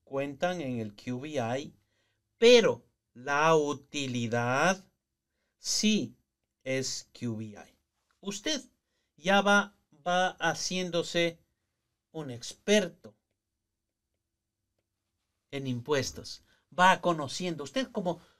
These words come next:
como dueño de las empresas tiene que conocer todo esto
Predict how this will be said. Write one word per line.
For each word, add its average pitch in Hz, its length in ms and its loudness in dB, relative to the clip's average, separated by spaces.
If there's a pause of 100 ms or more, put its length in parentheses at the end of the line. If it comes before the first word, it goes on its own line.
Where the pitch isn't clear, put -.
(140)
como 180 540 -2
dueño 214 600 -2 (380)
de 170 200 -4
las 170 360 -2
empresas 156 1000 -6 (460)
tiene 233 340 -2
que 202 160 -6
conocer 175 640 -4
todo 135 320 -2
esto 107 380 -10